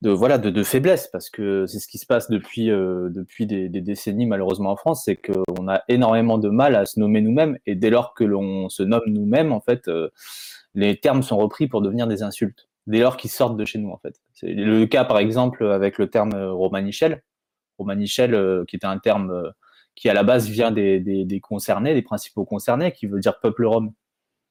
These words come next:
Et ce terme-là, il a été repris, et aujourd'hui, romanichel, c'est devenu une insulte. Plus personne l'utilise. Enfin, c'est extrêmement péjoratif.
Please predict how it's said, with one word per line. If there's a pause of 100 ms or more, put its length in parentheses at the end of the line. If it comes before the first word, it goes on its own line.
(100)
Et
ce
terme-là,
il
a
été
repris,
et
aujourd'hui,
romanichel,
c'est
devenu
une
insulte. (220)
Plus
personne
l'utilise. (500)
Enfin,
c'est
extrêmement
péjoratif.